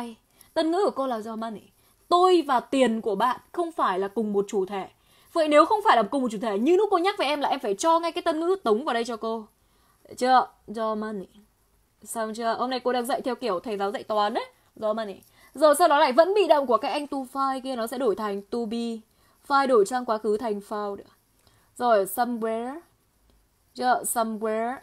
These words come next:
in the bedroom. Chưa? Không cần by you đâu. Thực ra cái by you không cần. Ở chợ, tôi mong bạn tìm thấy tiền của bạn ở đâu đó trong phòng ngủ của bạn thôi. Vậy là tôi mong rằng là tiền của bạn sẽ được tìm thấy ở trong phòng ngủ của bạn. Nhớ, đấy nhá. Thế xong câu mười một, chuyển cho cô sang câu mười hai đi ạ.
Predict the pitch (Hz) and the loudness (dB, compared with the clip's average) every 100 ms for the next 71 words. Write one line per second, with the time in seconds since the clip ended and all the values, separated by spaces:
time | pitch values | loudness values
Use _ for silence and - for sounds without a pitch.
0 | _ - 247 247 240 226 208 226 226 _ | _ -8 -6 -4 -2 -2 -2 -6 -8 _
1 | _ _ _ _ _ _ _ - 269 214 | _ _ _ _ _ _ _ -2 0 2
2 | 392 370 330 240 262 277 302 320 294 277 | 2 4 4 4 4 4 2 0 0 -4
3 | - 247 214 254 220 247 254 247 262 247 | -6 -8 -4 -4 -4 -6 -8 -10 -10 -6
4 | 202 196 _ _ _ - 214 285 233 - | -6 -8 _ _ _ -8 -6 -2 -4 0
5 | 339 349 339 339 339 302 285 233 - 262 | 2 2 2 2 2 2 2 2 -4 -2
6 | 233 214 214 302 254 208 196 208 - 196 | -2 0 0 0 0 -2 -4 -4 -2 -2
7 | 233 233 214 220 285 262 214 202 190 214 | -2 -2 -4 -6 -8 -6 0 0 0 -6
8 | 214 214 226 233 _ _ _ _ - 277 | -8 -10 -12 -12 _ _ _ _ -4 -2
9 | 269 262 349 370 370 320 269 240 233 277 | -2 0 2 4 4 2 2 0 2 2
10 | 240 226 202 226 214 311 285 254 220 208 | 2 2 2 2 0 -8 -4 -6 -4 -4
11 | 262 196 247 247 226 202 180 180 185 196 | -4 -6 -10 -12 -8 -4 -4 -4 -10 -12
12 | _ - 208 220 226 - 202 214 277 330 | _ -16 -4 0 0 -2 -12 -8 -4 -4
13 | - _ - _ - 269 370 370 381 277 | -6 _ -20 _ -6 0 2 2 0 4
14 | 247 233 254 214 285 269 269 262 254 214 | 2 2 -2 -2 -4 -6 -6 -4 -2 -2
15 | 214 240 240 240 | -2 -4 -4 -6